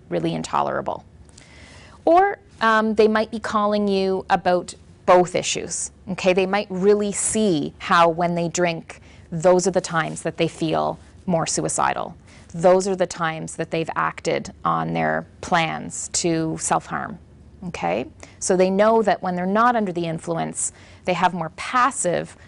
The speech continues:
ideas about self-harm, but they don't act on them. So they might have that insight into the role that substance use plays, um, in terms of the,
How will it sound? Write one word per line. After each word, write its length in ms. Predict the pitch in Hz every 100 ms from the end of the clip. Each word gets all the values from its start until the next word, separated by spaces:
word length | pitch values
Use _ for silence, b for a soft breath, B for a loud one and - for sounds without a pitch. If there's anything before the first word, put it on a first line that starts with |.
| B
ideas 640 | - 170 165 160 160 160 -
about 300 | - - 160
self-harm, 640 | 160 170 160 - 160 156 156
but 100 | -
they 80 | 180
don't 160 | 175 175
act 280 | 165 165 165
on 140 | 151
them. 140 | -
So 140 | - 185
they 100 | 185
might 160 | 202
have 160 | 214 226
that 140 | 208 -
insight 460 | 202 208 165 143
into 580 | - 170 170 170 151 151 B B -
the 80 | 180
role 580 | 170 196 214 170 - -
that 160 | - 170
substance 480 | 175 165 - 170 -
use 120 | 160
plays, 560 | - 170 156 139 - - B B B
um, 340 | - 165 160 160
in 180 | 180 165
terms 260 | - 170
of 100 | 170
the, 120 | 165